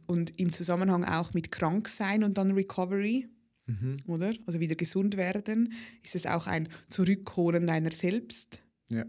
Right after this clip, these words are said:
Speaker 1: W-, wieder für, in eine Wiederver-, also ja, Reconnection, oder?
Speaker 2: Ja,
Speaker 1: Wieder
Speaker 2: ja.
Speaker 1: in Verbindung treten mit dir
Speaker 2: Mhm.
Speaker 1: selbst und deine, deine irgendwie die verlorenen Anteile von dir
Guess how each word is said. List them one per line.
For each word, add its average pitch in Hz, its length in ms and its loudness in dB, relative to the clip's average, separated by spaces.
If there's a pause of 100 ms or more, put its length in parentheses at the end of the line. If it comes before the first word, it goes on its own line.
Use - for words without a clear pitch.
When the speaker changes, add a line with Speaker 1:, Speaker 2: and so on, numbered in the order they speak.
Speaker 1:
W-, 170 100 -8 (480)
wieder 180 360 -2
für, - 160 -2
in 180 240 0
eine 160 200 2
Wiederver-, 208 400 0 (420)
also 170 200 -2
ja, 170 180 0
Reconnection, 185 800 2
oder? 202 160 4 (220)
Speaker 2:
Ja, 135 140 2
Speaker 1:
Wieder 202 120 8
Speaker 2:
ja. 196 60 6
Speaker 1:
in 190 80 4
Verbindung 214 540 4
treten 190 380 2
mit 131 180 -2
dir 165 120 -2
Speaker 2:
Mhm. 143 60 -8
Speaker 1:
selbst 196 580 -4 (320)
und 175 180 2
deine, 170 280 4 (340)
deine 175 280 2
irgendwie 190 220 6
die 185 140 4
verlorenen 208 680 6
Anteile 220 500 4
von 202 200 2
dir 190 180 2